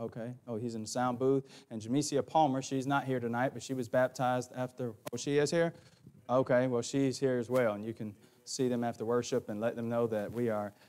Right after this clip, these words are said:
excited for them to be a part of the family of God. And so we appreciate that and glad for their open hearts and for the power of the gospel that still can change people's lives.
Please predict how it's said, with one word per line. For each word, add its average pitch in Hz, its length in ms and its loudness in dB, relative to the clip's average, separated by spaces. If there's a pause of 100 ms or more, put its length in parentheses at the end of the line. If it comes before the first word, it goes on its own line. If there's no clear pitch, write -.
excited 131 400 2
for 139 60 -4
them 131 180 2
to 120 60 0
be 127 120 2
a 123 60 4
part 131 240 4
of 123 80 0
the 113 140 -2
family 127 340 -2
of 117 140 -2
God. 104 380 0
And 101 140 -10
so 104 360 -6 (340)
we 123 100 0
appreciate 120 540 2
that 123 260 4
and 101 260 -6
glad 117 280 0
for 117 100 -6
their 113 320 0
open 120 260 0
hearts 147 420 4
and 107 140 -8
for 113 200 -2
the 104 80 -4
power 123 300 0
of 110 40 -6
the 113 80 -2
gospel 110 420 -2
that 95 140 -8
still 113 400 -4 (300)
can 113 140 -4
change 117 280 -2
people's 113 280 -6
lives. 98 460 -4